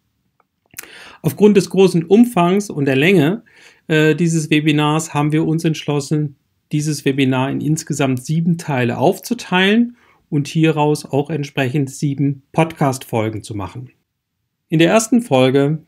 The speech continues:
die Sie gerade hören, erläutere ich Ihnen die Motivation und den Ablauf für dieses Webinar und Podcast. In der zweiten Folge spreche ich mit Klaus von Zahn. Er ist Leiter des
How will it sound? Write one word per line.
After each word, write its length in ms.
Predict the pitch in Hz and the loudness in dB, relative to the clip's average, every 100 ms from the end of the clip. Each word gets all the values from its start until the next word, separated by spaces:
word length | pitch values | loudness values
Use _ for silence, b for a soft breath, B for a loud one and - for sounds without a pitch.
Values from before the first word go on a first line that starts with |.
| - | -6
die 80 | |
Sie 140 | 127 127 | -4 -2
gerade 280 | 123 117 110 | -2 -2 0
hören, 400 | 185 220 208 208 | 2 2 2 0
erläutere 420 | 202 143 139 143 | 0 2 2 0
ich 140 | 131 143 | -4 -4
Ihnen 160 | 127 | -2
die 80 | 120 | 0
Motivation 800 | 123 208 226 190 - 170 165 170 | 2 2 2 -2 0 0 0 -2
und 160 | - 117 | -4 -6
den 140 | 113 | -4
Ablauf 520 | 127 127 196 208 233 - | -6 -2 0 2 -2 -8
für 200 | - 143 | -6 -4
dieses 460 | 135 135 139 123 | -4 -8 -8 -8
Webinar 560 | 120 127 190 214 220 240 | -2 0 0 0 -2 -4
und 160 | 139 123 | -8 -8
Podcast. 600 | 170 165 214 233 269 - b b b b b b b _ - | -8 -6 -4 -4 -4 -14 b b b b b b b _ 0
In 80 | |
der 100 | 175 | 2
zweiten 380 | 185 226 262 269 | 4 2 2 0
Folge 320 | - 135 139 | 0 0 0
spreche 300 | 131 - 139 | -4 -4 -4
ich 120 | 127 - | -4 -6
mit 220 | 127 - | -6 -6
Klaus 340 | 127 120 123 | -4 -2 -4
von 220 | - 113 | -6 -8
Zahn. 540 | 110 - 131 180 254 277 _ _ _ | -6 -4 -2 0 -2 -6 _ _ _
Er 160 | 147 | -4
ist 160 | 135 - | -4 -2
Leiter 300 | 127 131 127 | -2 -2 -4
des 360 | 127 117 - | -6 -8 -14